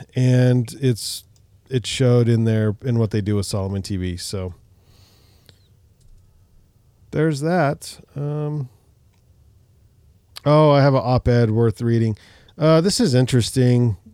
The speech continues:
This op-ed from, um, which is up on S News. Is, it's Stacy. It's either Bear or Barr.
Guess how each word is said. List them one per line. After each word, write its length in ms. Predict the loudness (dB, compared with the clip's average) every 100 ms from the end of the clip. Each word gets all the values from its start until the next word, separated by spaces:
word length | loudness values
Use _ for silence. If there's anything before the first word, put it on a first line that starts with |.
| _ _ _ _ _ _ _ _ _ _ _ _ _ -2
This 240 | -2 2
op-ed 500 | 2 2 4 4 2
from, 480 | 2 4 4 4 0 -6 _ _ _ _ _ _ _ -18 -6
um, 560 | -2 0 0 0 -4 -10 _ _ _ _ _
which 180 | -12 -4
is 80 | 0
up 180 | 2 2
on 160 | 0
S 300 | 2 0 0
News. 480 | 2 2 2 -2 -12 _
Is, 160 | -8 -8 _
it's 160 | -6 -4
Stacy. 460 | 0 0 0 -2
It's 120 | 0
either 220 | 0 2 2
Bear 380 | 2 4 4
or 40 | 2
Barr. 500 | 2 2 2 2